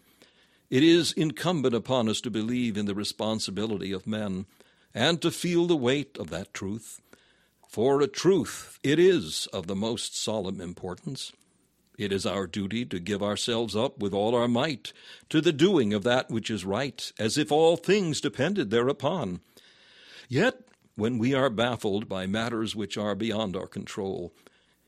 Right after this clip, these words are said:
it is a blessed thing to fall back upon the purpose and providence of the Almighty, and feel that though we are defeated, he cannot be. There is a power high over all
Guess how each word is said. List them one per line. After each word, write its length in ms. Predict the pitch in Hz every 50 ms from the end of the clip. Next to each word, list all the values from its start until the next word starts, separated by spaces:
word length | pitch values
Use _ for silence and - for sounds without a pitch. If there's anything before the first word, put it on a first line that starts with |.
| _
it 160 | - 110 123 143
is 160 | 143 117 143
a 40 | 135
blessed 440 | 107 123 131 135 - - 147 120
thing 340 | - - 151 143 131 117 107
to 80 | 87 98
fall 320 | - - 120 117 117 113
back 340 | 104 110 110 120 123 120 -
upon 200 | 101 85 104 104
the 80 | 101 98
purpose 580 | - 123 131 143 - 143 131 - - - -
and 160 | 175 127 107
providence 720 | - - 143 147 127 98 98 95 92 92 95 - - -
of 100 | 107 92
the 100 | 95 107
Almighty, 720 | 98 101 107 110 113 117 110 104 107 107 101 - 101 92 - - - _ - - _ _ _ _ _ _ _
and 160 | - 95 92
feel 380 | - - 120 139 165 165 160 160
that 180 | 156 143 143 120
though 240 | 135 143 147 143
we 380 | 139 123 120 131 156 180 160 107
are 100 | 87 95
defeated, 560 | 92 87 85 - 127 120 123 143 143 131 - - _ _ _ _ _ _ _ _ _ _ _ _
he 540 | _ - - 127 123 107 92 80 - - - _ _
cannot 460 | - - 113 98 87 82 82 - 92
be. 260 | 95 85 85 82 82 - _ _ _ _ _ - _ _ _ _ _ _ _ _ _ _ _
There 160 | 104 107 123
is 260 | 151 165 170 165 123
a 60 | 156
power 540 | 160 - - - 151 151 143 131 127 127 113
high 400 | 107 - 117 131 139 139 143 147
over 280 | 147 143 143 143 151 151
all 520 | 147 135 123 117 110 98 95 101 - -